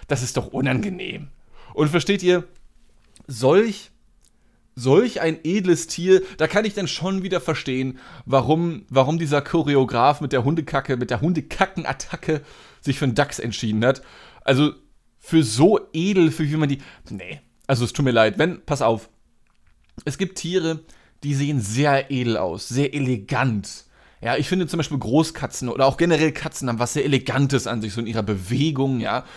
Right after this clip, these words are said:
Und die können sich ja auch überall so perfekt durchschlängeln, ohne irgendwas umzustoßen.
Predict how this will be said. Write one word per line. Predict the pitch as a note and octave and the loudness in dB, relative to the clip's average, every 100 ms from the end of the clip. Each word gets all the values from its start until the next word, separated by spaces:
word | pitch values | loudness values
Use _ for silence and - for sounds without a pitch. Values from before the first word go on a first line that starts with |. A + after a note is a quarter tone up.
| - | -14
Und | - C3 | -6 -6
die | |
können | C#3 F3+ G3+ | -2 0 0
sich | F#3+ - | 0 -2
ja | |
auch | A#2 - | -2 -2
überall | G#3 F#3 F#3 D3+ | -4 0 2 0
so | C#3+ | -4
perfekt | - C#3 C#3+ C#3+ | -6 -4 -6 -4
durchschlängeln, | A#2+ D#3+ E3 D3+ C#3 C3+ | 0 0 2 0 0 0
ohne | D3+ D#3+ | -2 0
irgendwas | C3+ B2 - | 0 -2 0
umzustoßen. | D3+ G3 G3+ C3+ - B2+ A#2+ - - | 2 2 2 0 2 0 0 -4 -16